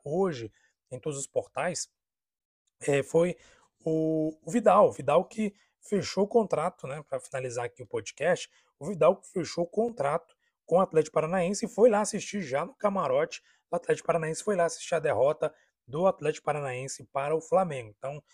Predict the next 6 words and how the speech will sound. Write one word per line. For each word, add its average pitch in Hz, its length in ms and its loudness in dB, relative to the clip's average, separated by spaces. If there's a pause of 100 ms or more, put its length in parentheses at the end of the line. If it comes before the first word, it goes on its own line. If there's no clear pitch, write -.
(240)
o 135 100 4
Alan 139 260 4
entrou, 190 540 -4
Vidal 135 340 0
saiu, 156 420 -2
Vidal 127 420 -2